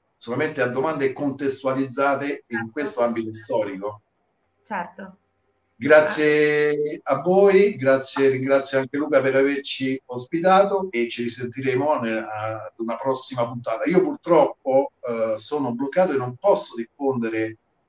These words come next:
Speaker 1: eh, questa puntata, quindi vi chiediamo l'autorizzazione per poterla caricare anche nel nostro canale YouTube, per farla seguire anche da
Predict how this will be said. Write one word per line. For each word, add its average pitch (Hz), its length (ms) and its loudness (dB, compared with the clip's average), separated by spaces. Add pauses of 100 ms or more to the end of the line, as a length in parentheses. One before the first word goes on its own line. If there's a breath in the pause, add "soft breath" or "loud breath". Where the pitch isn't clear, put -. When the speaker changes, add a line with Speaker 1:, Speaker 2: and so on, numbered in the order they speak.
(260)
Speaker 1:
eh, 104 520 -2
questa 120 640 2
puntata, 120 800 0
quindi 123 480 -2 (480)
vi 107 200 -6
chiediamo 123 360 0
l'autorizzazione 120 760 -2
per 143 160 -8
poterla 117 360 -6
caricare 110 520 -2
anche 113 260 -10
nel 113 140 -8
nostro 113 360 -8
canale 113 340 -6
YouTube, 127 520 -4
per 104 140 -10
farla 107 300 -14
seguire 110 380 -6
anche 110 280 -8
da 101 80 -12